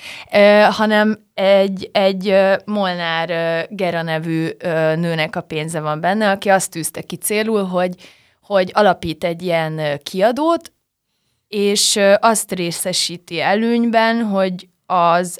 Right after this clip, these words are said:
általa, meg az én berántásommal általam minőségnek ítélt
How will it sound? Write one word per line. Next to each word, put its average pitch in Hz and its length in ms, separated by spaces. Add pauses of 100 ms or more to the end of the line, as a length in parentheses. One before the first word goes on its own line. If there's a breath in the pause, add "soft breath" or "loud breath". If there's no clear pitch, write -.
(100)
általa, 180 760
meg 170 260
az 165 120
én 165 320
berántásommal 160 800
általam 160 520
minőségnek 170 880
ítélt 160 460